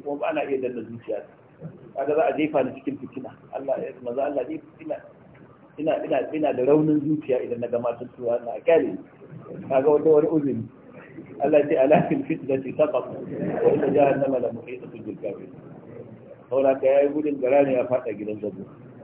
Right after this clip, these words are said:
Kana tare da manzo Allah, wani fitnuwa za ka yi, fi sabilillah. Kana tare da manzo Allah. Eh? To wannan duk yana da cikin tasbitin da hakiran ku. Saka irin su, duk sanda aka yi hoɓɓa, ka za a yi wani aikin alkhairi,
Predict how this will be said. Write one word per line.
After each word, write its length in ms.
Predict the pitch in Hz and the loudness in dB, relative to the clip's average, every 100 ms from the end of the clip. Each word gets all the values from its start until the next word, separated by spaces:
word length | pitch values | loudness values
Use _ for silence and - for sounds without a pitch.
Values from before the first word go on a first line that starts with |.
| - - - | -20 -6 2
Kana 200 | 156 151 | 4 4
tare 200 | 135 151 | 4 2
da 80 | 147 | 0
manzo 200 | 135 139 | -2 -2
Allah, 160 | 139 131 | 2 2
wani 140 | 131 | 2
fitnuwa 380 | - - 147 143 | -6 -4 0 2
za 120 | 143 | 2
ka 100 | 135 | 0
yi, 100 | 107 - 147 | -10 -10 -10
fi 80 | |
sabilillah. 480 | 143 117 117 110 104 - 143 | -8 -8 -8 -8 -8 -6 -2
Kana 200 | 143 - | 0 0
tare 220 | 123 135 | -2 -2
da 80 | 120 | -6
manzo 220 | 113 113 | -8 -8
Allah. 260 | - - - - - - - - - - 117 | -8 -10 -18 -20 -20 -18 -20 -20 -20 -16 -8
Eh? 220 | 135 180 - - - - - - - - - - - - - - - - - - - - - - - - - | -6 -8 -14 -20 -20 -20 -20 -20 -20 -20 -20 -20 -20 -20 -20 -20 -20 -20 -20 -20 -20 -20 -20 -20 -20 -14 0
To 60 | |
wannan 280 | 123 180 196 | 4 6 4
duk 120 | - | 0
yana 240 | 180 185 156 | 2 4 4
da 80 | 131 | 2
cikin 200 | - 151 139 | -2 -4 -2
tasbitin 580 | 120 107 139 139 127 - - - - - - | -4 0 0 0 -4 -8 -14 -20 -20 -20 -16
da 180 | 110 120 | -8 -6
hakiran 360 | 127 131 131 127 | -4 -2 -2 -2
ku. 80 | 113 - - - | -14 -18 -20 -8
Saka 240 | 156 156 147 | -6 -4 -2
irin 260 | 156 139 - | 0 -2 -4
su, 80 | 151 - - - - - 139 | -10 -10 -16 -20 -20 -18 -12
duk 120 | 135 | -2
sanda 220 | 156 143 - | 0 2 0
aka 120 | - | -2
yi 120 | 127 120 | -4 -4
hoɓɓa, 520 | 113 165 165 147 135 | 2 4 6 4 4
ka 120 | 143 | 0
za 80 | 151 | 0
a 60 | 139 | 0
yi 60 | |
wani 120 | 143 | -2
aikin 280 | - - 139 | -4 -6 -4
alkhairi, 440 | 117 113 143 143 | -4 -2 -2 -4